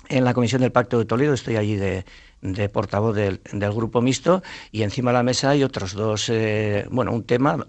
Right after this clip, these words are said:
doble, eh, que va a traer bastante cola también, dada la, dada la situación de paro que estamos teniendo y de expedientes de crisis, que es el de, eh, la modificación de, del régimen de, de jubilación parcial y de jubilación anticip-,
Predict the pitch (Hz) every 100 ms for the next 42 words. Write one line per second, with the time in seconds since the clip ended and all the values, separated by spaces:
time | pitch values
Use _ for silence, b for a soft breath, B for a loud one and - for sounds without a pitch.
0 | - 107 131 123 139 170 B B B -
1 | 98 98 98 95 95 - 95 95 92 107
2 | 110 110 101 95 - 87 90 - 104 85
3 | - 120 170 110 87 92 104 101 98 95
4 | 90 90 90 B B B _ - 110 104
5 | 95 104 - 95 110 98 98 - 107 101
6 | 98 95 101 - 98 113 104 104 104 107
7 | 98 95 - 98 98 95 92 170 151 98
8 | - 110 104 92 95 B B B - 104
9 | 104 101 101 101 101 95 123 123 101 98
10 | 92 90 95 98 98 113 - 117 120 107
11 | 95 92 92 - 95 98 104 95 120 110
12 | 95 - 113 95 95 95 92 - 101 90
13 | 90 87 92